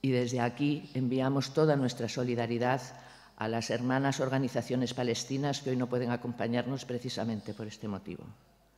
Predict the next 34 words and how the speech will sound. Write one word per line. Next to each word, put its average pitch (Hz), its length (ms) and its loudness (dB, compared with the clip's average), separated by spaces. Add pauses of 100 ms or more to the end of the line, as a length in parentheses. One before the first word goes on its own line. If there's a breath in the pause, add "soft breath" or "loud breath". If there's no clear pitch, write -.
(540 soft breath)
La 131 120 0
urgencia 160 400 2
de 170 60 4
la 160 100 6
situación 135 580 0
en 123 160 0
Gaza 151 400 0
refuerza 131 580 0
nuestro 127 300 -2
compromiso 123 640 0
de 113 120 0
promover 120 460 0
la 123 80 0
economía 123 460 0
social 135 380 -2
y 110 40 -4
solidaria 139 680 0 (520 loud breath)
como 131 220 2
un 139 80 2
camino 135 360 6
hacia 117 220 2
la 110 160 2
paz, - 460 0 (120)
la 120 100 -10
justicia 127 460 -4
social 135 540 -2 (460 loud breath)
y 156 80 0
una 151 160 4
región 143 280 0
mediterránea 131 840 0
más 131 240 0
inclusiva 127 580 -2
y 127 80 0
equitativa. 98 640 -8